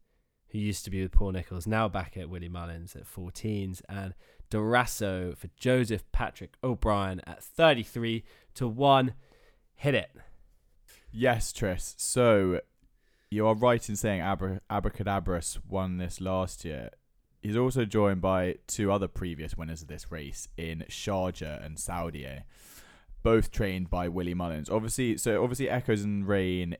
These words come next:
Speaker 2: is Mullins's, what, uh, be-, best horse in this,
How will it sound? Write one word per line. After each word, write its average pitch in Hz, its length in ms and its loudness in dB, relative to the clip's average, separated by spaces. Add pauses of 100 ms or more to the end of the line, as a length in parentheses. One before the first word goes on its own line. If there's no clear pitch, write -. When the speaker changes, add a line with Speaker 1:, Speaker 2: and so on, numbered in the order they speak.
Speaker 2:
is 87 500 -2 (440)
Mullins's, 90 1120 -4 (240)
what, 60 420 -10
uh, - 140 -10 (300)
be-, 85 280 -2
best 98 300 0
horse 113 300 0
in 123 100 -6
this, 131 340 -4